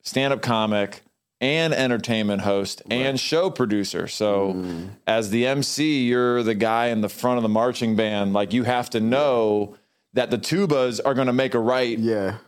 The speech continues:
Speaker 1: but the violins are gonna keep going. Like, as an
Speaker 2: Dope.
Speaker 1: M C, you have to know every level of this.
Speaker 2: Yeah.
Speaker 1: You are the master of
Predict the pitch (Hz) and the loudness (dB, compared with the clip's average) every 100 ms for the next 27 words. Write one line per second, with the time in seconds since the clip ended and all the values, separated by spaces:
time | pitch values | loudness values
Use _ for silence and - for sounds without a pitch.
0 | _ 143 131 123 120 135 135 139 156 131 | _ -2 0 0 0 2 2 2 2 0
1 | 120 127 120 123 101 127 117 98 98 98 | 0 0 0 -2 0 0 0 0 0 0
2 | 110 110 131 156 - 151 147 170 160 117 | 0 0 0 0 -2 0 0 0 0 0
3 | 110 98 - - 147 156 120 107 107 101 | 2 0 -4 -4 0 0 0 0 0 -2
4 | 98 - _ _ _ _ _ 113 123 143 | -6 -10 _ _ _ _ _ 0 2 2
5 | 127 127 120 117 104 147 165 139 107 101 | 2 2 2 0 -2 0 0 0 0 0
6 | 110 123 135 - 117 104 92 - 117 123 | 2 2 0 -2 -2 0 -2 -4 0 0
7 | 110 98 | 0 -4